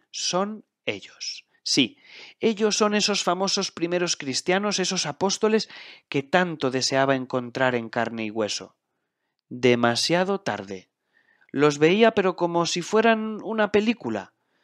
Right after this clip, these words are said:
Había una fosa infranqueable entre ellos y mi persona. Yo ya estaba del otro lado,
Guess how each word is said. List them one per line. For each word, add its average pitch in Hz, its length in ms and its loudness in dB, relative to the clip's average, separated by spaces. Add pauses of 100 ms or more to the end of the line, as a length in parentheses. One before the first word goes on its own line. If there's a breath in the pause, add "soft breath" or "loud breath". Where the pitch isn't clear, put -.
(440)
Había 175 840 4
una 196 300 -2
fosa 220 640 -2
infranqueable 156 840 -2
entre 127 240 -2
ellos 277 460 -2 (440)
y 135 100 -4
mi 127 100 -4
persona. - 600 -6 (760 loud breath)
Yo 139 100 0
ya 143 140 4
estaba 165 400 4
del 127 140 2
otro 123 200 0
lado, 160 380 -2